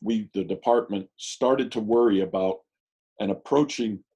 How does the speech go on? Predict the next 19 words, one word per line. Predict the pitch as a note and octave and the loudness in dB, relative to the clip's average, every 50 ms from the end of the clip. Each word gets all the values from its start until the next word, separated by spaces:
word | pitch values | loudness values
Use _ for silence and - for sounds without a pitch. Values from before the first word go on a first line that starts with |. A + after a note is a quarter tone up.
| _ - - | _ -10 -4
mature | G#2+ A2 - - - - D3 C#3 C#3 C3 B2+ G#2+ | -4 -4 -4 -4 -2 0 2 4 6 6 4 4
revolutionary | G2+ A2 A2 G2+ A2+ G#2 G#2+ A2 - - G#2+ G2+ G2 G2 F#2+ F#2+ | 4 2 2 2 0 -2 -2 -4 -4 -4 -4 -2 0 0 0 -2
regime | F2 F#2+ F2 F2 - A2+ G2 E2 D2+ D2 | -2 -4 -8 -6 -4 -4 -4 -4 -6 -8
where | E2 E2+ | -12 -14
China | - - A2+ A2+ A2+ A2 G#2+ G2 | -10 -4 -2 -2 0 0 -2 -2
and | F#2+ F#2+ | -2 2
Russia | A#2+ C3 C3+ C3+ - E2 D#2+ - _ _ _ _ _ _ _ _ _ _ _ _ - | 4 4 4 2 0 -6 -10 -10 _ _ _ _ _ _ _ _ _ _ _ _ -10
were | G2+ G2 | -10 -8
catching | - - B2 A#2+ - C3 A#2+ A#2+ | -2 -2 -2 -2 0 -2 0 0
up | B2+ C3+ - | 0 -2 -2
with | - F#2 F#2 F#2+ | -8 -8 -4 -4
us | F#2 F#2 - - - _ _ _ _ _ _ _ _ _ _ _ _ _ _ _ _ _ - | -4 -4 -6 -10 -16 _ _ _ _ _ _ _ _ _ _ _ _ _ _ _ _ _ -8
in | A2+ A2 | -6 -2
guided | G2+ A2+ A2+ A#2 A#2+ A2+ | 2 2 2 4 2 0
munitions | A#2 A2+ G2+ G2+ G#2 G#2 - G#2 G2 - | -2 -2 -2 -2 -2 -4 -4 -6 -6 -6
and | F2+ F#2 F2 | -6 -4 -4
battle | F#2 F2+ F2+ F2 | -4 -4 -2 -4
network | F2 E2+ D#2+ - - E2 E2 - - | -6 -8 -10 -10 -12 -14 -12 -8 -4
warfare. | F#2+ G2 - - - B1+ - - | -2 -2 -2 -2 -6 -16 -18 -18